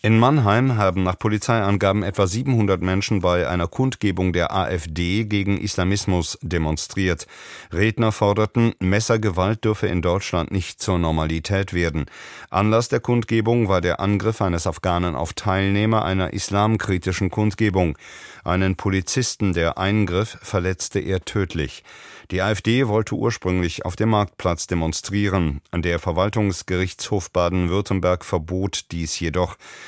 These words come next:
Die Stadt Mannheim hat den Platz bis zum sechzehnten Juni zu einem Gedenkort erklärt und Versammlungen dort untersagt. Der A-F-D-Kundgebung, die daraufhin verlegt wurde, stellten sich nach Polizeiangaben rund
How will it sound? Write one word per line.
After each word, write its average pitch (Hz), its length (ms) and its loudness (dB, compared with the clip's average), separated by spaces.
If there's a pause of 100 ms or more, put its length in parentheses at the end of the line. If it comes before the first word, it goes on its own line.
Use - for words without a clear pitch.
(240)
Die 82 100 -2
Stadt - 220 0
Mannheim 98 560 2
hat 92 180 0
den 85 220 0
Platz 87 280 -2
bis - 220 -4
zum 87 200 0
sechzehnten 92 500 -4
Juni 95 400 0
zu - 100 -6
einem 90 240 0
Gedenkort 92 800 0
erklärt 98 640 -2
und 85 300 -2
Versammlungen 95 640 2
dort 95 320 0
untersagt. 87 720 -2 (720)
Der 101 140 4
A-F-D-Kundgebung, 120 1300 2
die 98 260 0
daraufhin 87 540 0
verlegt 87 500 -2
wurde, 87 300 0
stellten 98 480 0
sich 90 240 -4
nach - 160 -2
Polizeiangaben 90 1000 0
rund 85 380 0